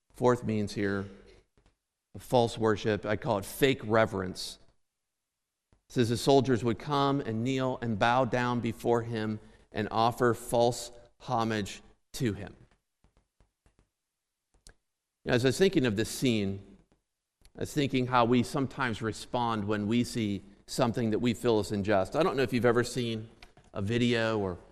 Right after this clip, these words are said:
something like a Facebook video of a, of a gang or a group of people picking on someone else. I've actually somehow seen some of these before. You know, someone,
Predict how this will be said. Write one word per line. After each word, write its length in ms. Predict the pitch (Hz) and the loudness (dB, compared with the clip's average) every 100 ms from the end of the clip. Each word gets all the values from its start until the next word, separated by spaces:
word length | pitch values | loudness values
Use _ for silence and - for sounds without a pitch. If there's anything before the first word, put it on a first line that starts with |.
| - | -14
something 180 | - 117 | -2 0
like 120 | 110 | 2
a 40 | 113 | 0
Facebook 520 | - 120 - 117 101 | 2 2 2 -2 -2
video 500 | 107 107 107 107 104 | 0 2 4 6 6
of 160 | 95 | 4
a, 200 | 101 98 104 | 2 0 -2
of 100 | 98 | -4
a 60 | |
gang 480 | 92 117 117 117 113 | -4 -2 0 0 0
or 100 | 101 | -2
a 40 | |
group 360 | 92 101 110 104 | -2 0 0 0
of 200 | 101 - | -6 -8
people 480 | - 113 110 107 104 | -6 -4 -2 -4 -4
picking 460 | - 117 - 110 | -6 -10 -6 -6
on 160 | 104 101 | -4 -6
someone 320 | - 107 101 | -4 -4 -2
else. 400 | 101 104 - - - _ _ _ _ _ _ _ _ _ _ _ _ _ - | -4 -4 -8 -16 -20 _ _ _ _ _ _ _ _ _ _ _ _ _ -4
I've 120 | 110 | 4
actually 400 | 117 - 120 107 | 4 4 0 0
somehow 480 | 101 147 135 127 113 | 4 4 4 4 2
seen 320 | - 127 120 | 0 0 0
some 200 | - 123 | 0 -2
of 60 | 110 | 0
these 240 | 117 117 | 0 -2
before. 500 | - 117 - 113 110 | -4 -10 -2 0 2
You 80 | 110 | 2
know, 120 | 110 | 0
someone, 280 | 117 120 | -4 -4